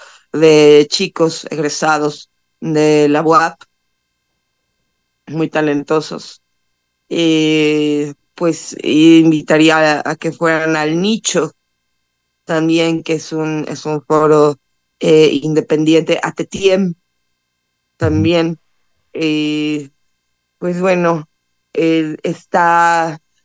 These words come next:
están varios, eh, digamos, lugares que están un poquito más, este, eh, pequeños, pero no por ser pequeños dejan de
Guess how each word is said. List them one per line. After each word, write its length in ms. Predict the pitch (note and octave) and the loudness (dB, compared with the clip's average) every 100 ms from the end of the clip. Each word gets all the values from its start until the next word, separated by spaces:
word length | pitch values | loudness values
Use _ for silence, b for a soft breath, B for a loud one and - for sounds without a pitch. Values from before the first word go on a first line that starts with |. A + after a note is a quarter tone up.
| _ _ - | _ _ -12
están 920 | - F3 - F3 E3 D#3+ D#3+ E3 D#3+ | -10 -10 -4 -2 0 0 -2 -2 -2
varios, 680 | D#3+ D#3+ E3 D#3+ E3 D#3 - | -2 -2 0 0 -2 -4 -8
eh, 480 | - D3+ D3 D3 C#3 _ _ _ _ _ | -4 -2 -2 -4 -8 _ _ _ _ _
digamos, 440 | F3+ F3 E3 E3+ | -6 -4 -2 -4
lugares 460 | E3 D#3 D#3 D#3 D#3+ | -4 -2 -2 -4 -8
que 160 | - D#3 | -10 -10
están 320 | - D3+ D#3+ | -6 -4 -2
un 140 | D#3+ | -4
poquito 440 | D#3+ D#3+ D#3+ E3+ D#3 | -4 -8 -8 -4 0
más, 440 | D3+ D3+ D3 - | 0 -2 -6 -14
este, 800 | D3+ _ D3 C#3 C3+ C3+ C3+ D3 _ _ _ _ _ _ _ _ _ _ | -14 _ -4 -2 0 -2 -4 -8 _ _ _ _ _ _ _ _ _ _
eh, 680 | E3+ E3+ D#3+ D#3 D3+ C#3+ D2 | 2 4 6 4 2 -2 -4
pequeños, 720 | - F3+ G3+ F#3+ F3 G#3+ A#3 - | -8 -4 -2 0 0 -2 -6 -2
pero 380 | E3+ D#3+ E3 E3 | -2 2 0 0
no 240 | E3+ E3+ | -2 -4
por 140 | E3+ | -6
ser 200 | - E3+ | -6 -10
pequeños 680 | D#3 E3+ F3 E3 D#3+ D#3+ D#3 | -6 -6 0 -2 0 -4 -4
dejan 440 | D#3 D3+ D#3 D#3 D3+ | -6 -6 -6 -4 -2
de 320 | D3+ D3+ | -2 -4